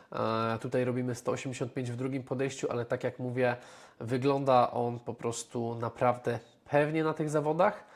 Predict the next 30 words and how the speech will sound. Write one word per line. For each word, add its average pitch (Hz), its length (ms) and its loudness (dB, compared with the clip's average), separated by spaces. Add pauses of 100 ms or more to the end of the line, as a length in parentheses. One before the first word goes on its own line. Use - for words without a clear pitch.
(300)
E, 117 440 0
i 139 200 -4
jak 127 180 0
możecie 127 300 -2
zobaczyć 120 420 0
już 117 140 -8
na 120 80 -4
nagraniu, 113 580 -4
to - 80 -10
podejście 117 440 -4
jest 110 320 -2
również, 117 600 -4
e, 110 260 -2 (360)
no, 127 120 -2
myślę, 170 360 4
że 139 320 6 (380)
pięć 208 280 2
kilo 180 180 4
niżej 170 320 6
mogłoby 156 420 4
być 139 200 0
openerem 117 480 -2
tak 120 160 -4
naprawdę, 123 540 2
albo 117 200 0
sto - 140 -6
siedemdziesiąt 123 400 -6
siedem 117 240 -6
i 120 60 -8
pół 131 300 0